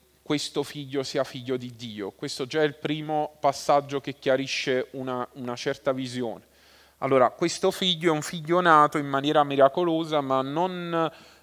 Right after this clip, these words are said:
non, non c'è appunto, non è concepito per opera dello Spirito Santo. Quindi questo è un passaggio fondamentale.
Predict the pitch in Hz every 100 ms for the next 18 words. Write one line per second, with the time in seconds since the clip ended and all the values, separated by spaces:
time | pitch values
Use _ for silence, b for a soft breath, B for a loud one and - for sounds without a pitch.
0 | - 147 160 170 165 160 156 147 156 170
1 | - 160 - - 143 139 135 139 160 160
2 | 156 147 147 151 147 131 135 135 131 135
3 | 131 127 127 - 131 131 131 127 139 120
4 | 107 107 - - _ b b b b b
5 | 139 131 147 143 143 135 127 131 127 127
6 | 120 120 113 110